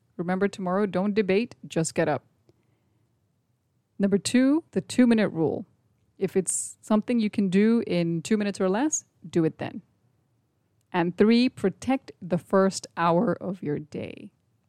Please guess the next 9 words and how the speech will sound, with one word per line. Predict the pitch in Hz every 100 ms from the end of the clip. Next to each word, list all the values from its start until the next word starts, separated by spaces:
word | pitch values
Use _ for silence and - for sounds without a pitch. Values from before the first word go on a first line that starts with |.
| _
even | - 208 214
half | 190 185 -
an | 156
hour. | 147 - -
But | 196 -
please | - 220 233 220 160
take | - - 233 240
that | - 214
time | - 208 196 202 233